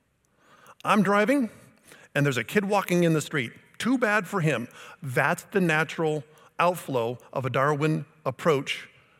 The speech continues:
to rights. So,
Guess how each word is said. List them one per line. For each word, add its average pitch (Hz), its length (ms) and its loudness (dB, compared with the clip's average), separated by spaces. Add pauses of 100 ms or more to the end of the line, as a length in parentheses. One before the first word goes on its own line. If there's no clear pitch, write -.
(200)
to - 100 -6
rights. - 560 -4 (3500)
So, 160 380 2